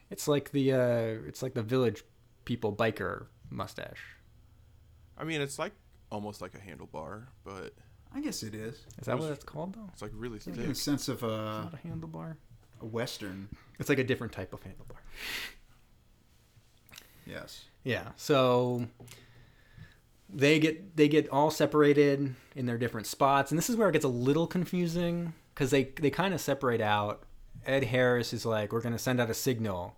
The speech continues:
Speaker 1: We're gonna, like, alert everyone that we've been taken over by hostile forces." So they send out this little thing, you know, out into the ocean that basically reports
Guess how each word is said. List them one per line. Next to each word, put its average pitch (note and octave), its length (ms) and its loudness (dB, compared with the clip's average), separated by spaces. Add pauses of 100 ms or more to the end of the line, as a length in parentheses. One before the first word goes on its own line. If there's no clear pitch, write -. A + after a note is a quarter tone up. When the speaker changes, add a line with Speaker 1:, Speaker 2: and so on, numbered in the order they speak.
(160)
Speaker 1:
We're A#2+ 140 -2
gonna, B2 220 4
like, G#2 300 0 (480)
alert B2 400 4
everyone G#2 420 2
that G#2 100 -6
we've G#2+ 160 -4
been G#2 100 -6
taken G#2+ 340 -4
over G2+ 160 -4
by G2+ 140 -4
hostile G2 500 -6
forces." - 720 -12
So - 120 -6
they A2 60 -2
send B2 220 0
out A2 100 2
this - 160 -8
little B2+ 180 0
thing, A#2+ 440 -2 (640)
you A#2+ 120 -4
know, A2+ 100 0
out A2+ 180 2
into A#2 160 -8
the A2 140 0
ocean G2 440 0
that F#2 160 -6
basically G2+ 360 -4
reports - 800 -8